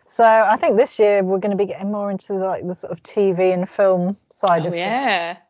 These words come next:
Speaker 1: So there'll be
Speaker 2: Oh.
Speaker 1: quite a lot of stuff, if we have access to it. I mean, some of it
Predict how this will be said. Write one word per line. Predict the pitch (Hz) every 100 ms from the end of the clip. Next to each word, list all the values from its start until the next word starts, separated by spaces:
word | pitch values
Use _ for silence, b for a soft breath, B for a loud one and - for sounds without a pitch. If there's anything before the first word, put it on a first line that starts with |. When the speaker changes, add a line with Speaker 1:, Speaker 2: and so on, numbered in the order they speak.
| _
Speaker 1:
So | 175 170
there'll | 170
be | 165 214
Speaker 2:
Oh. |
Speaker 1:
quite | 240 226 196 -
a | 175
lot | 180 190
of | 170 175
stuff, | - 185 160 - - _
if | 285 -
we | 294
have | 226 202 165
access | 180 - 180 -
to | 175 170
it. | 233
I | 180
mean, | 185 175
some | - 202
of | 156
it | 180